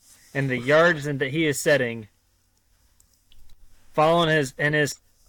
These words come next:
father's footsteps, Shedeur Sanders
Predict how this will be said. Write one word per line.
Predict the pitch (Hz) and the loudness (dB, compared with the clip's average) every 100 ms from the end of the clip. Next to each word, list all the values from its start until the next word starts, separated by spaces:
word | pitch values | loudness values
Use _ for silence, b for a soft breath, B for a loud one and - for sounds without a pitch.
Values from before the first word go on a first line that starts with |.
| _ | _
father's | 170 170 156 | 0 4 2
footsteps, | - 180 - 147 127 - - - _ _ _ _ _ _ _ _ _ _ _ _ | 2 -4 -2 0 -2 -2 -12 -16 _ _ _ _ _ _ _ _ _ _ _ _
Shedeur | - 151 143 175 175 | -16 -4 4 6 4
Sanders | - 175 165 139 120 113 | 2 2 2 2 0 -2